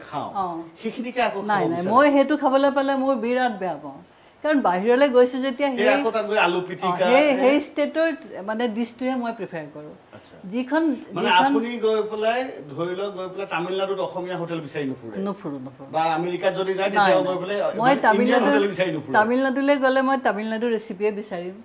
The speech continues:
Speaker 1: হয়।
Speaker 2: ধৰক, ৰাজস্থানলৈ গ'লে মই তেওঁলোকৰ ৰেচিপিটোৱে বিচাৰিম। তেওঁলোকে কি খায়, মই সেইটোৱে বিচাৰোঁ। ই, আকৌ তাত গৈ আলু পিটিকা, দাইল ভাত, সেইটো মোৰ কাৰণে বৰ অসহনীয় হৈ পৰে।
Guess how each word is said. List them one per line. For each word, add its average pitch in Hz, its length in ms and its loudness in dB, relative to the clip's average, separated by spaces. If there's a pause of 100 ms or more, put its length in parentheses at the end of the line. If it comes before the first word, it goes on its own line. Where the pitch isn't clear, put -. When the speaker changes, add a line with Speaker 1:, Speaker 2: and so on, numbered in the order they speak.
(120)
Speaker 1:
হয়। 120 180 -10 (200)
Speaker 2:
ধৰক, 190 240 -2 (440)
ৰাজস্থানলৈ 233 640 -2
গ'লে 240 220 0
মই 240 180 -2
তেওঁলোকৰ 196 440 -4
ৰেচিপিটোৱে 208 500 -4
বিচাৰিম। 196 360 -6
তেওঁলোকে 202 360 -6
কি 226 340 -10
খায়, 151 200 -16 (760)
মই 220 120 -4
সেইটোৱে 202 340 -6
বিচাৰোঁ। 180 420 -8
ই, 180 100 -8
আকৌ 285 400 -2
তাত 254 260 2
গৈ 285 240 2
আলু 269 360 2
পিটিকা, 269 420 -4
দাইল 214 300 0
ভাত, 254 180 2 (380)
সেইটো 247 220 4
মোৰ 262 200 0
কাৰণে 254 220 -2
বৰ 254 160 4
অসহনীয় 208 500 -2
হৈ 180 160 -4
পৰে। 151 280 -10